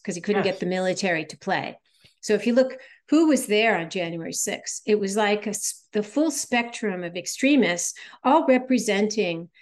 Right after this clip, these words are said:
Speaker 1: um, different parts of American history of, of illiberalism or racism. You had sovereign sheriffs, you had, you know, oath keepers, you had, uh,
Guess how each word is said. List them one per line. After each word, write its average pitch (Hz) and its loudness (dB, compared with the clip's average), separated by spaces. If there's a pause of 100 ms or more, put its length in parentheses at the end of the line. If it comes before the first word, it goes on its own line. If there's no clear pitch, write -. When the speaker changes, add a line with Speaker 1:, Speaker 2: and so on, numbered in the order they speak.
(320)
Speaker 1:
um, 175 -2
different 247 0 (160)
parts 226 -2
of 196 -4
American 180 -6
history 180 -4
of, 165 -6 (280)
of 175 -4
illiberalism 165 -2
or 147 -4
racism. 170 -2 (400)
You 190 0
had 185 0
sovereign 196 -2
sheriffs, 220 0
you 165 -10
had, 156 -10
you 185 -8
know, 151 -6
oath 240 2
keepers, 180 -4
you 175 -4
had, 170 0 (540)
uh, 170 -2